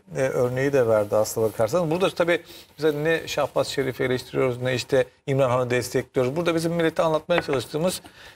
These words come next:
idare edenle yöneten arasındaki fark aslında. Bu anlamda uluslararası karar vericiler neye göre bu işte oyunları, e, sahneleme ihtiyacı hissediyorlar? Kimlerle iyi geçiniyorlar, kimlerle geçinemiyorlar? Mesela Erdoğan yıllardır niye hedef oluyor sorusuyla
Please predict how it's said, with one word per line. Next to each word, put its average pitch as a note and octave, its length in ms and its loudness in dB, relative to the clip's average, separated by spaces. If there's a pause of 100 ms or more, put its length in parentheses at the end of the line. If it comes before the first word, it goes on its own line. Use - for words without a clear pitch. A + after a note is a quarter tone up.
(240)
idare F3+ 460 4
edenle F#3+ 340 2
yöneten F#3 400 0
arasındaki E3 460 0
fark E3+ 340 0
aslında. C3 600 0 (360)
Bu G3+ 120 6
anlamda B3+ 340 2
uluslararası G#3+ 640 2
karar G3+ 280 2
vericiler F#3+ 340 2
neye D#3 240 0
göre D3 420 2
bu C3+ 320 0
işte C#3 300 2
oyunları, C#3 600 2 (320)
e, D3+ 40 -4
sahneleme C3+ 560 0
ihtiyacı B2+ 360 0
hissediyorlar? C3+ 560 0 (380)
Kimlerle G#3+ 500 0
iyi F#3 140 -2
geçiniyorlar, F3+ 480 -2
kimlerle F#3 380 -2
geçinemiyorlar? C3+ 460 0
Mesela E3+ 240 0
Erdoğan G3 320 2
yıllardır F#3 460 0
niye E3+ 260 2
hedef D#3 260 0
oluyor D#3 220 2
sorusuyla E3 520 0